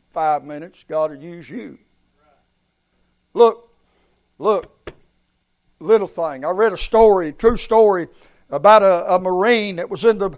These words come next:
Pacific Islands during World War Two. And, uh, they, the enemy come in on 'em and,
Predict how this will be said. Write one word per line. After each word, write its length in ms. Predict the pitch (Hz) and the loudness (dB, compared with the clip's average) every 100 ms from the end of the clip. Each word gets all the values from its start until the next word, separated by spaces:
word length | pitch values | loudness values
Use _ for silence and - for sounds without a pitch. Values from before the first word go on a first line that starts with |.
| - - - | -14 -14 -8
Pacific 540 | 190 - 262 220 190 | -4 2 2 2 0
Islands 540 | 240 233 214 180 175 | 4 6 4 0 -2
during 260 | 214 226 208 | 2 2 4
World 240 | 202 233 | 6 6
War 220 | 220 226 220 | 6 4 2
Two. 420 | 208 226 180 - _ _ _ _ _ _ - | 0 0 0 -8 _ _ _ _ _ _ 4
And, 300 | 214 226 220 | 6 6 6
uh, 260 | 208 196 - - - - | 4 4 -2 -20 -20 -20
they, 520 | - - 180 208 202 - _ | -20 -2 2 2 2 -4 _
the 300 | - 196 196 | -16 -8 0
enemy 360 | 254 277 226 220 | 2 2 2 2
come 260 | 233 233 | 2 0
in 160 | 220 208 | 0 2
on 260 | 214 208 | 2 2
'em 120 | 196 185 | -4 -10
and, 180 | 175 | -12